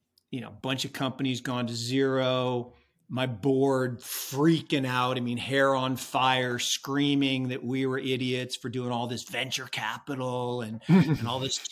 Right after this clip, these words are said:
Speaker 1: tech stuff. And you, you young guys, you just don't know. But I remember, I, I, 'cause, 'cause it, it, it was real, <laughs> you know, it was my job. Um,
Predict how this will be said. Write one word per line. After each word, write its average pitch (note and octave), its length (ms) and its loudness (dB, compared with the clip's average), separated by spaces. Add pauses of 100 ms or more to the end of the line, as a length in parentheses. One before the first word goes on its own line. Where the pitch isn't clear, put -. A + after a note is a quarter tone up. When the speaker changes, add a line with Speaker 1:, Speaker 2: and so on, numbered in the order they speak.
Speaker 1:
tech C3 220 -4
stuff. C3 800 0 (480)
And C3 340 -2
you, F3 320 0
you G3 140 2
young F#3 400 2
guys, E3+ 420 2
you D#3 80 -4
just - 380 -2
don't F3+ 320 2
know. D#3+ 560 2 (1600)
But F3 160 0
I F3 80 -2
remember, G3 800 -2
I, F3 100 -10 (240)
I, D#3 60 -4
'cause, C#3 260 -4 (240)
'cause A#2+ 240 -6
it, B2 140 -4 (100)
it, A#2+ 140 -4 (100)
it A#2+ 100 -8
was A#2+ 160 -6
real, F3 520 -2 (100)
<laughs> - 60 -20
you - 180 0
know, C3+ 80 -4
it - 20 -8
was A2+ 120 -10
my G#2 100 -8
job. B2 420 -6 (520)
Um, C#3+ 480 2